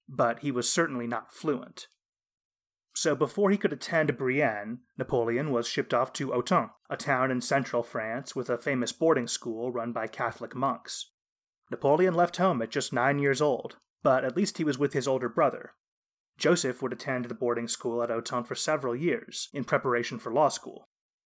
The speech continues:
Napoleon stayed only a few months, just long enough to receive a crash course in French,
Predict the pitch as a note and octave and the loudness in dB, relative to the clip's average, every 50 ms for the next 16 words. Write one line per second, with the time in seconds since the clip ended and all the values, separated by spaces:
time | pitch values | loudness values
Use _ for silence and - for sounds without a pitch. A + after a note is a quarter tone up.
0 | _ _ _ _ - - - F#3+ A#3 A#3 G3 E3 D3 C3 - D#3+ C#3+ C#3+ C#3+ C#3 | _ _ _ _ -10 -2 4 4 6 6 6 4 2 0 -2 0 2 2 2 2
1 | C3+ B2 A#2 - - C#3 B2+ A#2 C#3+ D3+ A#2 G#2+ - - - - - - - _ | 2 0 0 -2 -2 -4 -2 2 2 2 2 0 -4 -10 -10 -10 -10 -12 -14 _
2 | _ - C#3 B2 A#2+ - - - C3 B2 B2 A#2+ A#2+ B2+ B2+ B2 - - C3 A2+ | _ -4 -4 -4 -4 -4 -2 -2 0 0 0 0 0 0 0 0 -2 -4 -10 -8
3 | A2 - - C3+ A#2+ A#2+ A2 A#2 - - - D3+ C3+ B2+ A#2+ - - - - C#3 | -6 -4 -4 -4 -2 -4 -4 -4 -6 -4 0 2 4 4 2 0 -4 -8 -6 -4
4 | B2 A#2+ A#2 - A#2+ A2+ A2 - - D#3+ C3 A2+ - - - - - | -2 -2 -2 -4 -8 -10 -8 -4 -2 -2 -2 -2 -4 -10 -14 -16 -16